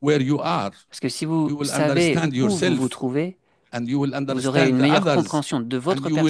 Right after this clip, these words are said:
Speaker 2: personne
Speaker 1: carry your
Speaker 2: et des autres,
Speaker 1: responsibility as a
Speaker 2: et vous
Speaker 1: human to
Speaker 2: pourrez
Speaker 1: help the others.
Speaker 2: assumer vos
Speaker 1: That's why
Speaker 2: responsabilités en
Speaker 1: when
Speaker 2: tant
Speaker 1: we are
Speaker 2: qu'être humain pour
Speaker 1: speaking
Speaker 2: aider
Speaker 1: about
Speaker 2: les autres.
Speaker 1: peace,
Speaker 2: C'est pour ça que quand
Speaker 1: the
Speaker 2: nous parlons
Speaker 1: education
Speaker 2: de
Speaker 1: is one
Speaker 2: paix,
Speaker 1: of the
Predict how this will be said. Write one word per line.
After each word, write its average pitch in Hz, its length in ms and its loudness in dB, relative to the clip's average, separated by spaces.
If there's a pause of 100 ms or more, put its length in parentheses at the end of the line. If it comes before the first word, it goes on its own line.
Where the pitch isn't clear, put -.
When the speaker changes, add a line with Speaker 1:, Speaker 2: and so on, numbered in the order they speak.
Speaker 2:
personne 180 160 0
Speaker 1:
carry 208 200 4
your 165 300 0 (100)
Speaker 2:
et 170 80 6
des 139 300 2
autres, 117 240 0
Speaker 1:
responsibility 180 120 -4
as 160 40 0
a 143 200 4
Speaker 2:
et - 40 0
vous 196 160 0
Speaker 1:
human 196 80 0
to 156 80 0
Speaker 2:
pourrez 135 140 -2 (120)
Speaker 1:
help 139 160 -8
the - 40 -6
others. 170 220 2
Speaker 2:
assumer 165 280 4
vos 143 60 -2
Speaker 1:
That's 170 120 4
why 175 60 4
Speaker 2:
responsabilités 143 600 -2
en 165 60 2
Speaker 1:
when 123 80 -2
Speaker 2:
tant 139 80 2
Speaker 1:
we 143 60 2
are 143 40 0
Speaker 2:
qu'être - 200 -4
humain 151 220 0
pour 160 160 0
Speaker 1:
speaking 139 220 -2
Speaker 2:
aider 131 100 0
Speaker 1:
about 123 100 2
Speaker 2:
les 117 120 -8
autres. 117 160 -4
Speaker 1:
peace, - 340 -12 (200)
Speaker 2:
C'est - 140 -16
pour 139 120 -10
ça 185 140 -4
que 160 80 -6
quand - 240 -2
Speaker 1:
the - 140 -2
Speaker 2:
nous 127 200 0
parlons 160 380 4
Speaker 1:
education - 0 -
Speaker 2:
de 123 140 0
Speaker 1:
is 117 100 -8
one 147 140 0
Speaker 2:
paix, 165 80 2
Speaker 1:
of 135 160 -2
the 135 180 -2